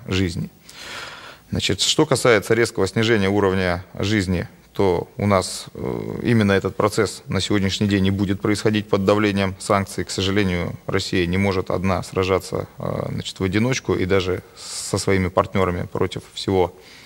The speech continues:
остального мира. Э, что касается национальных конфликтов, мы тоже видим на сегодняшний день у нас активизацию.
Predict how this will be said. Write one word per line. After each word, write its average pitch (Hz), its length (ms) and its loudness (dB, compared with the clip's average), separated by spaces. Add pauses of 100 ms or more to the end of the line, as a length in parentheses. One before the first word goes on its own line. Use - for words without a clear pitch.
(160)
остального 98 540 2
мира. 104 320 0 (500)
Э, 92 460 4
что - 160 -2
касается 113 420 2
национальных 110 500 2
конфликтов, 101 460 -2
мы 110 140 2
тоже 110 320 4 (140)
видим 104 360 0
на 101 80 0
сегодняшний 101 460 -2
день 98 220 2
у - 20 2
нас 92 320 0
активизацию. 95 840 0